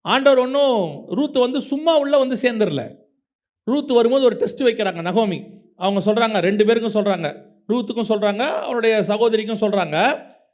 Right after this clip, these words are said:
"என்னால இனிமேட்டு உங்களுக்கு எந்த ஒரு காரியத்தையும் செய்ய முடியாது, போறவங்க என்ன செஞ்சிருங்க, போயிடுங்க" அப்படின்னு சொல்றாங்க. இதே காரியத்தை இதுக்கு முன்னாடி யார் சொன்னான்னு கேட்டீங்கன்னா, ஆபிரகாம் லோத்துக்கிட்ட சொல்லுவாரு. ஏன் ஆபிரகாம் லோத்துக்கிட்ட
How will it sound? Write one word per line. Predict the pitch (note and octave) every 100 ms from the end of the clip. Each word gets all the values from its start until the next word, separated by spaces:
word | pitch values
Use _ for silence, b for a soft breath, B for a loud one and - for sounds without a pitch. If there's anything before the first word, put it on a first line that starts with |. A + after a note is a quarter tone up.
| _
"என்னால | E3+ G#3 B3 C4+
இனிமேட்டு | B3 A#3 B3 B3+
உங்களுக்கு | A3+ G#3+
எந்த | G#3+ A#3+
ஒரு | A3+
காரியத்தையும் | G#3+ G#3 G#3 G#3 A#3
செய்ய | G#3 A3+
முடியாது, | G#3+ F#3+ F3 D3 A#3 A3+ - - - -
போறவங்க | A#3+ B3+ B3+
என்ன | A#3+
செஞ்சிருங்க, | B3 B3 A3 G3 D#3 G#2+ - _ _ _ - B3
போயிடுங்க" | D4 B3+ E3+ G3+ F3+ B2+ F3+
அப்படின்னு | F#3+ A#3+
சொல்றாங்க. | C4 A3 G3 D#3+ C3+ - _ _ _
இதே | - G3 G#3+ C4+ C#4+
காரியத்தை | B3 A3 A3 G#3+ G3+ A3 C4
இதுக்கு | G3+ G3 G3+
முன்னாடி | F#3+ G#3 A#3 A3+
யார் | B3 F#3 F3 A3+
சொன்னான்னு | A#3 G#3+ G3+ F#3+
கேட்டீங்கன்னா, | E3+ D#3 C#3 A2 A#2+ F#3 B3 - _ _ _ _
ஆபிரகாம் | C#3+ G3+ G#3 G3 G#3 G#3+ - _ _
லோத்துக்கிட்ட | D#3 G3 G#3+ G3 F3+ F#3
சொல்லுவாரு. | E3 D3 A#2+ A2+ _ _ _ _ _ _ _
ஏன் | D#3 A3
ஆபிரகாம் | A3+ G#3+ A3+ A3+ G3+
லோத்துக்கிட்ட | A3 A3+